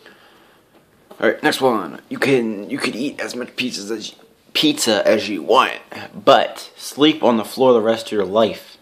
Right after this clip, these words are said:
The fuck? I don't, I want, I want variety. You know, I love pizza, but I want variety food. I don't want, just wanna sleep on the floor either.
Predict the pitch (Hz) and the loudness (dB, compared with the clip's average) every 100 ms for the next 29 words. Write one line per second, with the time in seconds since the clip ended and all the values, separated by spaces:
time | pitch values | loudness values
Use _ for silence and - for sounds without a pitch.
0 | _ _ _ _ _ _ _ _ - _ | _ _ _ _ _ _ _ _ -20 _
1 | - 101 - - 131 - - _ - - | -16 -16 -6 -4 -4 -8 -18 _ -20 0
2 | 135 147 - - - - 135 120 110 123 | 2 2 0 -16 -18 -14 -8 -4 2 2
3 | 151 123 104 90 - - - 127 123 143 | 2 0 -6 -12 -18 -20 -2 2 4 6
4 | 165 170 - 107 - 98 95 87 123 123 | 4 4 -2 -2 -4 -8 -4 0 2 0
5 | - 95 82 110 127 98 92 - 101 - | 0 2 4 4 0 -4 -12 -12 -10 -4
6 | 120 123 117 113 127 - - 139 101 101 | -4 -4 -8 -8 -8 -8 -4 -4 -4 -8
7 | - 143 117 135 87 | 0 2 2 -2 -4